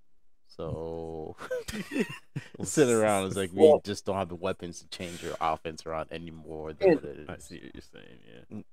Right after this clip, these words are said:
Speaker 3: And, and, and the biggest thing that makes me know that Mahomes is still Mahomes is there was one play in the game where he was running to his left,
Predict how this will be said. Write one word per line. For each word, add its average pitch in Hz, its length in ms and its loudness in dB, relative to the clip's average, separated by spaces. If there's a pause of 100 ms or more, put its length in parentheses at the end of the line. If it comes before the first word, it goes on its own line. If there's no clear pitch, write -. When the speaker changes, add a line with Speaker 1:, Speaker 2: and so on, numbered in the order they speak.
(120)
Speaker 3:
And, 170 100 4 (100)
and, 180 140 8
and 190 180 12
the - 200 10
biggest 185 320 10
thing 160 240 12
that - 160 8
makes 127 360 4
me 127 160 10
know 120 360 10
that 117 200 8
Mahomes 123 600 4
is 110 100 0
still 131 260 8
Mahomes 120 580 6
is 123 140 6
there 170 140 6
was 117 240 6
one 135 260 6
play 139 240 4
in 123 100 6
the 120 80 4
game 117 320 6
where 110 160 0
he 156 80 8
was 117 200 6
running 143 340 6
to 147 140 4
his 113 180 6
left, 113 480 4